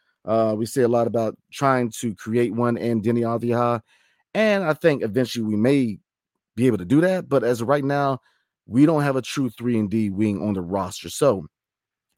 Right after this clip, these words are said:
O G. Now, again, just like with Jordan Poole, um, there has been reports that linked O G Anunoby with the Washington Wizards. Now,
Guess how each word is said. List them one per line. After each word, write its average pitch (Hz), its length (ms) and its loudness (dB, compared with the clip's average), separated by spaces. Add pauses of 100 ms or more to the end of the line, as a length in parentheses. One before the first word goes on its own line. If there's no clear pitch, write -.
O 170 160 2
G. 117 300 -6 (340)
Now, 165 160 8
again, 175 500 2
just 160 140 -6
like 156 160 4
with 143 120 -2
Jordan 123 240 2
Poole, 120 340 -2 (360)
um, 123 220 4
there 135 100 4
has 156 180 4
been 147 140 2
reports 143 400 2
that 117 120 0
linked 120 320 -2 (100)
O 123 180 -2
G 117 140 -2
Anunoby 113 560 0
with 110 540 -2 (320)
the 98 60 -8
Washington 107 380 -4
Wizards. 104 300 -4
Now, 113 380 0